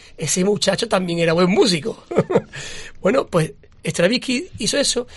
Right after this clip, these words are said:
Yo he dirigido música de Semana Santa y los solistas de la Staatsoper de Berlín han venido a mis conciertos y diciendo, "Ah, pero esto se toca en, en la calle". Pues sí. Bueno, y ahora tenemos compositores como Manuel Marisón, que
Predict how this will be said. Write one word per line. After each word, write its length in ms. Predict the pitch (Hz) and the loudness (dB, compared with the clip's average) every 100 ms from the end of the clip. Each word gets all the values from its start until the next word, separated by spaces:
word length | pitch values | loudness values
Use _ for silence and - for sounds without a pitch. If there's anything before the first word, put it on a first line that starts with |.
| - - | -16 0
Yo 120 | 202 | 2
he 20 | |
dirigido 320 | 208 185 214 | 2 2 2
música 380 | 202 214 214 175 | 2 2 -2 -4
de 80 | 135 | -2
Semana 320 | 156 170 196 | 0 2 2
Santa 440 | - 202 185 - - | 2 0 -2 -8 -6
y 100 | 151 | -4
los 120 | 139 | -4
solistas 280 | 160 160 175 | -6 -6 -4
de 60 | |
la 80 | 151 | -2
Staatsoper 440 | 147 170 170 185 | -2 -2 -2 -2
de 80 | 175 | -2
Berlín 360 | 180 180 185 - - - - _ - | -2 -2 -6 -10 -20 -20 -20 _ -2
han 180 | 170 185 | 2 2
venido 160 | 190 | 4
a 20 | 190 | 2
mis 100 | 185 | 0
conciertos 400 | 185 - 190 190 | -2 0 -2 -2
y 20 | |
diciendo, 400 | 175 180 151 113 - - | -4 -2 -4 -6 -12 -12
"Ah, 180 | 139 180 | -8 -6
pero 140 | 143 | -6
esto 120 | 123 - | -6 -6
se 100 | 180 | -6
toca 200 | 190 165 | -4 -4
en, 140 | 147 - | -4 -8
en 100 | 139 | -6
la 100 | 117 | -4
calle". 320 | 123 147 - - - - - | -4 -6 -8 -20 -20 -20 -10
Pues 140 | 185 | -6
sí. 180 | - 302 - - - _ - - - - - | -6 -8 -10 -20 -20 _ -20 -20 -20 -20 -10
Bueno, 200 | - 190 | -2 -2
y 80 | 151 | 2
ahora 120 | 156 | 0
tenemos 220 | 156 180 160 | 2 -2 0
compositores 500 | 180 165 185 185 160 | -2 -2 -4 -4 -4
como 260 | 139 107 | -4 -4
Manuel 260 | 101 107 131 | -6 -4 -4
Marisón, 360 | 156 - 190 208 - - - - - | -4 -4 -6 -10 -20 -20 -20 -20 -10
que 240 | 156 147 | -8 -8